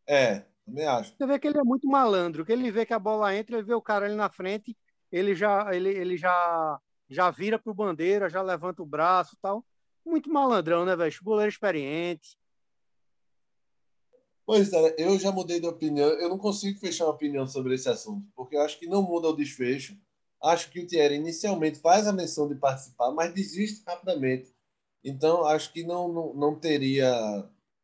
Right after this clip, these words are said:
Speaker 1: influência no desfecho, mas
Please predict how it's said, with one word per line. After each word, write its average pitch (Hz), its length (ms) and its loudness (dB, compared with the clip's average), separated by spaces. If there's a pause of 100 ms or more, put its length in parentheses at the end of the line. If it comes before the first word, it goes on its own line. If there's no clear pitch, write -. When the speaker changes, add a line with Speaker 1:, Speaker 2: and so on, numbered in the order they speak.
(340)
Speaker 1:
influência 160 560 0
no 180 140 -4
desfecho, 156 680 0
mas 160 640 2